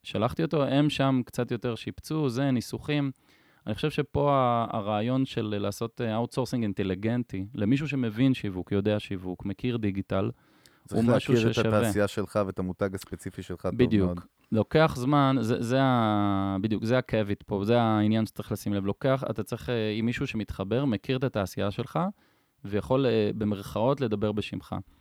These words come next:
Speaker 1: מה שעשינו, הייתה לנו תקופת קיול, שהייתי עולה וליטרלי מתקן, אה,
Speaker 2: ברור.
Speaker 1: טקסטים. בתקופה הראשונה היו שולחים לי לאישור,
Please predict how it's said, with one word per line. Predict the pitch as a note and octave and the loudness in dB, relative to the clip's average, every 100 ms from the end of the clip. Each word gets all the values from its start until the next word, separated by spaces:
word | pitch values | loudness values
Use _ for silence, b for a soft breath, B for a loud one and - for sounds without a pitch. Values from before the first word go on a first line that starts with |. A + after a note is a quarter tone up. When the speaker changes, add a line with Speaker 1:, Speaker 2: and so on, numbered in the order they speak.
| b b - | b b -4
Speaker 1:
מה | A#2+ | -2
שעשינו, | D3 C3 D3+ D#3+ | 0 0 2 2
הייתה | A2 - A#2 | 2 2 2
לנו | B2+ A#2+ | 4 2
תקופת | - - A#2+ | -2 -2 -2
קיול, | - A#2+ C3+ G2+ G#2+ - | -2 0 2 2 -2 -8
שהייתי | - G#2 A#2 | -6 -2 2
עולה | A2 B2+ B2 | 2 2 0
וליטרלי | A2 A#2+ A#2 A2+ A2+ | 0 -2 -2 0 0
מתקן, | A2 A2+ - - B2 B2 B2 A#2 | 2 0 -2 -4 0 2 2 2
אה, | A2+ A2 G2 | 0 0 0
Speaker 2:
ברור. | G2+ F#2+ | 0 2
Speaker 1:
טקסטים. | F2 F2 b b b | 0 -4 b b b
בתקופה | - - A#2+ D3 | -6 0 2 4
הראשונה | C#3 C3+ B2 B2+ | 4 2 2 2
היו | A#2+ B2+ | 4 4
שולחים | A#2 G#2 A#2+ B2 | 2 -2 2 2
לי | A2 | 2
לאישור, | F#2+ F#2+ - F#2+ C#3+ | -2 -4 -2 -2 -2